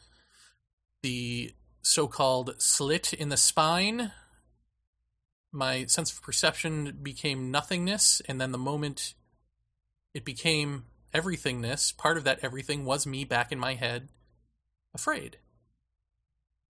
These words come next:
What if I wasn't afraid? What if I'd gone on with it? And so on and so forth. So after the moment of nothing is, everything is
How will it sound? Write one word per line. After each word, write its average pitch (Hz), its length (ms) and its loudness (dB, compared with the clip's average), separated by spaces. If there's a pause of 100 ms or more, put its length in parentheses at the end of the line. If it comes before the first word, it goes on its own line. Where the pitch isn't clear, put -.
(260)
What 123 120 -4
if 131 80 -2
I 170 60 6
wasn't 180 280 2
afraid? - 340 -10
What 127 120 -8
if - 80 -8
I'd 135 180 -4
gone 127 200 -4
on 117 140 -8
with 123 100 -14
it? 131 140 -14 (600)
And 127 140 -8
so 120 160 -2
on 113 100 -2
and 113 120 -4
so 113 160 -8
forth. - 320 -14 (1300)
So - 160 -2
after 156 180 0
the 156 60 -4
moment 151 260 -2
of 127 60 -10
nothing 151 500 -2
is, 139 560 -4
everything 143 560 -4
is 135 640 -2